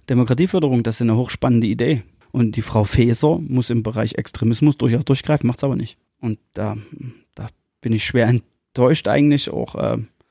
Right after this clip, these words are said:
und das verstehe ich nicht. Also Demokratiebildung an Schulen und vor allem, äh, äh, Geschichte an Schulen. Und das meint nicht den, nur den Zweiten Weltkrieg, sondern eben auch die D D R neunzehnhundertachtzig, neunzehnhundertfünfundachtzig, neunzehnhundertneunzig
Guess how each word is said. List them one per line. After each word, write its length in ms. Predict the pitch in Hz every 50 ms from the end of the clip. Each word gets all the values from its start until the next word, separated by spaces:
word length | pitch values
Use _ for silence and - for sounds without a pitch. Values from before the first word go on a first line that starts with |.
| _ _ _ -
und 200 | 123 113 - -
das 180 | 113 - - - _ _ _
verstehe 420 | _ - - 127 - - 135 135 143
ich 120 | 143 -
nicht. 280 | 143 123 110 - - -
Also 220 | 107 104 113 113
Demokratiebildung 680 | - - 120 117 113 - 120 - 139 131 143 127 123 123
an 100 | 120 127
Schulen 340 | 117 - - 135 143 139 123
und 140 | - 143 143
vor 180 | - 139 - -
allem, 220 | - 120 123 - -
äh, 220 | - - 85 73
äh, 760 | - - - - - - - 87 - - - - - - 73 - -
Geschichte 580 | - 123 - - 147 131 - - 117 104 69 - - _ _ _ _ _ _ _ _ _ _
an 120 | - 110 113
Schulen. 260 | - 131 127 117 110
Und 120 | 110 -
das 160 | 117 - - 139 131
meint 280 | - 135 123 123 120 -
nicht 280 | 139 139 139 - - _ _ _ _ _ _ _ -
den, 160 | - 120 107 - -
nur 200 | 135 135 143 135
den 140 | 127 123
Zweiten 340 | - - 127 120 117 123 117
Weltkrieg, 320 | 113 120 127 - - 139 -
sondern 260 | - 123 123 123 123
eben 220 | - - 123 117 -
auch 180 | - 117 127 - - _ _ - - _ _ _ -
die 100 | 127 113
D 160 | 117 117 113
D 100 | 110 -
R 240 | - - 127 135 131
neunzehnhundertachtzig, 760 | 123 127 127 113 - 131 - - - - - - 135 127 - -
neunzehnhundertfünfundachtzig, 840 | 123 120 110 113 - - 131 127 120 - 120 - - - 131 -
neunzehnhundertneunzig 840 | 127 123 120 104 107 117 123 123 123 127 127 - - - - -